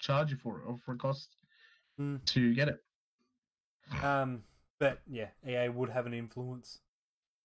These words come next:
Speaker 2: so it is a possibility. But and, and but they've already had a mobile spin-off of Titanfall called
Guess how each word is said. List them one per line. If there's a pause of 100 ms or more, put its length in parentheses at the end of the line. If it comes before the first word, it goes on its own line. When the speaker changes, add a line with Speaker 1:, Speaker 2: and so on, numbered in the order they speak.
(200)
Speaker 2:
so
it
is
a
possibility. (920)
But (420)
and,
and
but
they've
already
had
a (120)
mobile
spin-off (680)
of (360)
Titanfall
called